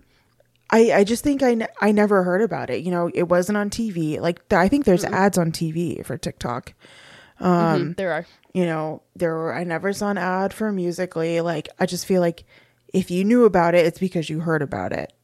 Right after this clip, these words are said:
Speaker 2: Mm-hmm. So I wonder if it, if it was just kinda like maybe Musical.ly was not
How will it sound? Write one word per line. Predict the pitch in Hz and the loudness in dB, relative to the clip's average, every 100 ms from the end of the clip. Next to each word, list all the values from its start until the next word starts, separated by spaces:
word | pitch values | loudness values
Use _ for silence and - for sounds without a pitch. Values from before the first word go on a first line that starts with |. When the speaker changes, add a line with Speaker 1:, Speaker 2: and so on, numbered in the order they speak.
| _ _ _ _ _ | _ _ _ _ _
Speaker 2:
Mm-hmm. | - 185 180 165 175 208 _ - - - | -12 -10 -8 -10 -14 -18 _ -20 -20 -14
So | - | -8
I | 196 | -4
wonder | 185 190 196 | -4 -6 -6
if | 202 190 - | -8 -10 -16
it, | 107 123 - _ _ | -16 -16 -18 _ _
if | - 175 | -12 -10
it | 175 | -10
was | 143 170 | -10 -12
just | 170 - | -14 -14
kinda | 175 165 | -10 -8
like | 160 151 - | -8 -10 -12
maybe | 160 156 160 | -14 -12 -12
Musical.ly | 156 156 156 160 - 156 151 | -12 -12 -12 -14 -12 -14 -12
was | 147 147 | -12 -12
not | 151 135 | -12 -12